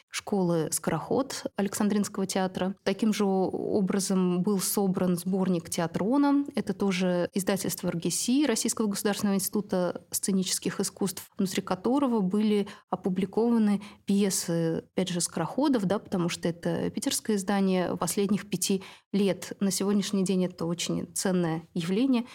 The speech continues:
потому что мы знаем, что журнал «Современная драматургия», к сожалению, прекратил своё существование в период пандемии. Ну и вообще каких-то сборников текстов очень мало.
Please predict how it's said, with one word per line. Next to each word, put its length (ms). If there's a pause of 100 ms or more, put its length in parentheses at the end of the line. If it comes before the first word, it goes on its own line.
(200)
потому 280
что 180
мы 60
знаем, 240
что 340
журнал 340
«Современная 540
драматургия», 840
к 80
сожалению, 600 (200)
прекратил 420
своё 260
существование 760
в 220
период 300
пандемии. 540
Ну 120
и 20
вообще 280
каких-то 440
сборников 560
текстов 680
очень 400
мало. 380